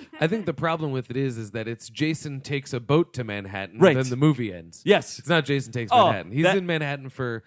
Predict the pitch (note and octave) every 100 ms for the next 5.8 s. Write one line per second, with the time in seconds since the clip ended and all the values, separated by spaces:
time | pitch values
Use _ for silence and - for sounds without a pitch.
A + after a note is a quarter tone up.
0 | _ _ _ A2+ G2+ - _ _ _ -
1 | A2 A2 A2 C3 C#3+ - D#3+ G#3+ G#3 -
2 | F3+ E3+ E3 F3 F3+ E3+ F3 D#3+ C3 -
3 | - D3+ C#3+ B2 C#3+ C#3 D3 D3 C3 A#2+
4 | A2 - C3 C3 A2 - - B2+ C3+ C3+
5 | D#3+ D#3+ - E3 C#3+ A#2 -